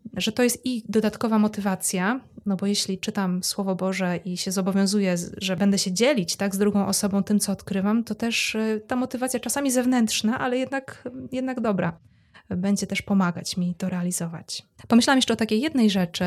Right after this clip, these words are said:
Ona jest może trochę związana z, y, tematem perfekcjonizmu i tego, że w różnych przestrzeniach możemy w to wpadać. I tak samo w formacji, że no jak nie zrobię wszystkiego, jak nie zrobię dużo, jak nie zrobię tak, to w ogóle nie ma sensu.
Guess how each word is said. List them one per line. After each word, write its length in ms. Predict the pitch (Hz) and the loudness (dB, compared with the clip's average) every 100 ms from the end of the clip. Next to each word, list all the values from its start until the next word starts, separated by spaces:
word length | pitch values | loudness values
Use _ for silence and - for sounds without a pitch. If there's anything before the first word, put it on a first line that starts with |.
| 190 | 2
Ona 140 | 226 | 2
jest 160 | 262 - | 2 2
może 180 | 247 233 | 0 0
trochę 200 | 208 220 | -2 0
związana 400 | 214 220 214 208 | 4 6 4 4
z, 160 | - 180 | 2 0
y, 500 | 185 190 190 190 190 | 0 0 0 -2 0
tematem 420 | 190 190 190 185 | 2 2 2 0
perfekcjonizmu 800 | 196 - - - 196 175 170 175 | 0 -2 -2 2 4 4 2 0
i 40 | |
tego, 260 | 175 180 185 | 0 -4 -2
że 300 | 180 180 175 _ _ _ - | 0 -2 -2 _ _ _ -12
w 60 | 214 | 4
różnych 280 | 247 254 226 | 6 8 4
przestrzeniach 600 | 226 - 226 214 208 208 | 2 0 4 4 4 2
możemy 320 | 202 208 202 | 2 4 2
w 60 | - | 0
to 100 | 196 | -8
wpadać. 640 | - 196 175 156 - - | -2 -2 0 -4 -4 -4
I 40 | - | -2
tak 140 | 185 | -2
samo 220 | - 202 | 2 2
w 40 | 208 | 2
formacji, 580 | - 220 214 208 196 165 | 2 4 6 4 -2 -4
że 120 | 170 | -2
no 60 | 180 | -2
jak 180 | 180 - | -2 0
nie 100 | 190 | 0
zrobię 260 | 202 190 | 0 0
wszystkiego, 600 | 196 208 - 190 185 175 | 0 -2 0 -2 -2 0
jak 200 | 170 175 | 0 0
nie 100 | 180 | -2
zrobię 340 | 185 190 185 202 | -2 -2 0 0
dużo, 440 | 190 196 185 180 | 2 2 2 2
jak 180 | 175 175 | 2 2
nie 120 | 185 | 0
zrobię 320 | 190 190 185 | 0 0 0
tak, 300 | 185 185 185 | -2 -2 -2
to 160 | - 170 | -4 -4
w 60 | 165 | -2
ogóle 220 | 170 165 | 0 2
nie 100 | 170 | 4
ma 80 | 214 | 4
sensu. 580 | 214 170 170 - 226 | 2 2 2 2 0